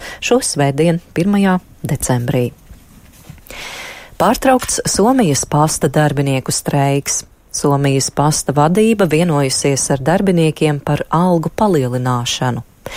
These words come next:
Somijas pasta darbinieku streiks ilga divas nedēļas. Streika dēļ varēja aizkavēties vēstuļu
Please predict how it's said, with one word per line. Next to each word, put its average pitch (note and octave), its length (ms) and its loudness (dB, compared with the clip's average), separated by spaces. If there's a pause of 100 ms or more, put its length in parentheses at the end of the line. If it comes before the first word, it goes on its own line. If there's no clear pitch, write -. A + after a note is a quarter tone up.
(140)
Somijas D3 600 0
pasta D3 380 0
darbinieku C3+ 640 0
streiks - 560 0
ilga D3 300 2
divas E3+ 380 -2
nedēļas. C3 680 -2 (400)
Streika C#3 460 0
dēļ D3+ 340 2 (140)
varēja C#3 480 2
aizkavēties D#3 960 0
vēstuļu F#3+ 680 0